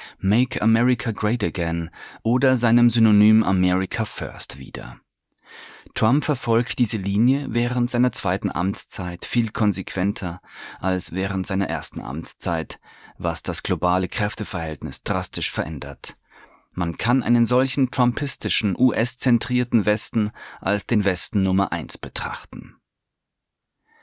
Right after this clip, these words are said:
Westen Nummer zwei, die E U. An zweiter Stelle steht die Europäische Union, die sich in einer sehr schwierigen Lage befindet. Viele Jahrzehnte lang orientierten sich die E-U-Länder in ihrer Politik,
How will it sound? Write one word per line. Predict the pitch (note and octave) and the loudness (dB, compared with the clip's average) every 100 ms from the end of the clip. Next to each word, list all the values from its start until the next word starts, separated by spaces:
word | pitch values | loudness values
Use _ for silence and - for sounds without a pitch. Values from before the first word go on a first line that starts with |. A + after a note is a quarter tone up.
| _ _ _ _ | _ _ _ _
Westen | G#2+ G2+ - A2+ | 0 0 2 2
Nummer | G2+ G2 G#2+ | 4 2 -2
zwei, | - D2+ D#2 D#2+ - - | -2 -2 -4 -6 -14 -4
die | G#2 - | -4 -2
E | F#2 F#2 | -4 -4
U. | - B2 - - _ _ _ _ _ _ _ _ _ | -2 -2 -4 -12 _ _ _ _ _ _ _ _ _
An | D#2+ D2+ | -10 -6
zweiter | - A2+ C3 B2 | -4 -2 -2 -2
Stelle | - A2+ A#2+ | -2 -2 -2
steht | - A2 | -2 -2
die | A#2+ | 0
Europäische | G#2 G#2 G2 F2+ D2 - | -2 -4 -6 -8 -6 -6
Union, | - F#2+ F2 D2+ D#2+ D#2+ | -4 -2 -2 -2 -4 -6
die | F2 | -6
sich | E2 F2 - | -4 -6 -2
in | G2+ F#2+ | -2 0
einer | G2 A2 G2 | 0 0 0
sehr | G#2 G#2+ | 0 -2
schwierigen | - A2 G#2 F#2 | -2 -4 -4 -4
Lage | D#2+ E2 F2 F#2 | -4 -4 -4 -4
befindet. | F2 - E2+ E2+ - - - - - - | -6 -6 -6 -6 -12 -20 -20 -18 -16 -14
Viele | - C#3 C#3+ | -2 2 4
Jahrzehnte | B2+ G#2+ - B2 C3+ | 4 2 2 2 2
lang | G#2+ A2 B2 | 2 0 0
orientierten | A2 G2+ G#2 G2+ C3 C3+ A2+ | -2 -2 -2 -2 -6 -2 -2
sich | G2+ G#2+ - | -2 -4 -6
die | G#2+ A2+ | -4 -2
E-U-Länder | G2+ C#3 A#2 F#2 F2+ F2 | -2 -2 0 0 0 0
in | G2 | -2
ihrer | F#2 G#2+ G2 | -2 -4 -4
Politik, | - F#2 - B2+ - - | -4 -4 -4 -6 -8 -16